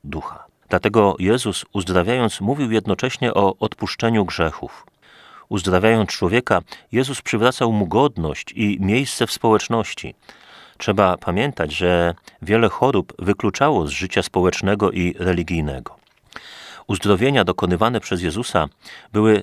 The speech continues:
znakiem miłości Boga do ludzi cierpiących i będących w potrzebie.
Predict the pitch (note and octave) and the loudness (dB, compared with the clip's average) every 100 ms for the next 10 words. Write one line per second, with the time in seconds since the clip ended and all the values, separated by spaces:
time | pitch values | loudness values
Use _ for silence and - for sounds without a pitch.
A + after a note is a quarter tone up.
0 | - - G2+ C3+ - G2 G2 G#2 C3+ - | -2 -2 0 0 -2 -2 0 -2 -4 -6
1 | F#2 G2 B2 G#2+ F#2+ F#2+ G2+ A#2 A2+ - | -2 0 2 2 2 0 0 -2 -2 -4
2 | F2+ - G#2 G2 F#2+ A#2+ - - G2 G2 | -4 2 2 4 0 -4 -6 -4 -2 -2
3 | - - F2+ F2 F2+ G2 - - - - | -4 -2 0 2 0 -2 -6 -6 -4 -6
4 | B1 - | -8 -18